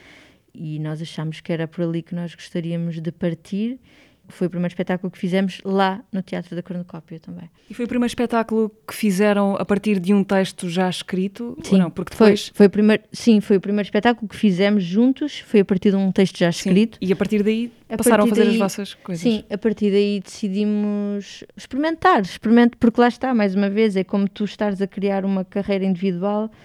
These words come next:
Speaker 1: estás a criar uma companhia, também estás a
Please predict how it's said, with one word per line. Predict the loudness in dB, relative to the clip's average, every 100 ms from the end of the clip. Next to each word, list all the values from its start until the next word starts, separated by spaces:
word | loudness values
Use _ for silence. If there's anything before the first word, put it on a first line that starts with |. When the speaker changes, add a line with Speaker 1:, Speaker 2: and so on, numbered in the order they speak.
| -20 -20 _
Speaker 1:
estás | -4 -2
a | -4
criar | -4 -4 -2
uma | -4
companhia, | -4 -6 -4 -4 -2 -4 -4
também | -6 -6 -6
estás | -6 -6
a | -6